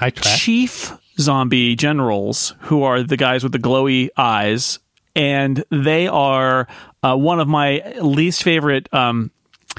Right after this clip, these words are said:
Speaker 2: sort of tropes in, uh, big action set pieces, which is if you kill the general, everybody else just falls down dead.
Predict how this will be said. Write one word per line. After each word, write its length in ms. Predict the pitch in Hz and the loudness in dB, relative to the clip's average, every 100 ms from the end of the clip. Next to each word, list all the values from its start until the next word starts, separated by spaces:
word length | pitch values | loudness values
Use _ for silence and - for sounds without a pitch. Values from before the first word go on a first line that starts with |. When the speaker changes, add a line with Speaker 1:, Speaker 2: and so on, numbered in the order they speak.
| - - - | -18 -18 -4
Speaker 2:
sort 160 | 165 131 | -2 0
of 80 | |
tropes 520 | - - 156 147 - - | -2 0 0 0 -4 -2
in, 440 | 151 135 127 123 123 _ - | 0 2 0 0 -4 _ -4
uh, 140 | 127 | -2
big 240 | 131 135 131 | 0 -2 0
action 540 | - 123 - 135 117 | -2 -2 0 0 0
set 240 | - 147 | 0 -2
pieces, 360 | - 123 135 113 | 0 0 0 0
which 200 | 131 120 | 0 0
is 120 | 123 | 0
if 140 | 123 131 | 0 -2
you 60 | |
kill 260 | - 147 139 | 0 0 0
the 80 | 131 | -2
general, 500 | 135 131 151 160 175 | -2 0 0 0 -2
everybody 400 | 139 135 131 135 | 0 0 0 0
else 140 | 135 | 0
just 200 | - 127 | -2 -2
falls 260 | 143 127 120 | 0 0 0
down 220 | 123 110 | -2 0
dead. 340 | - 117 175 | 0 0 0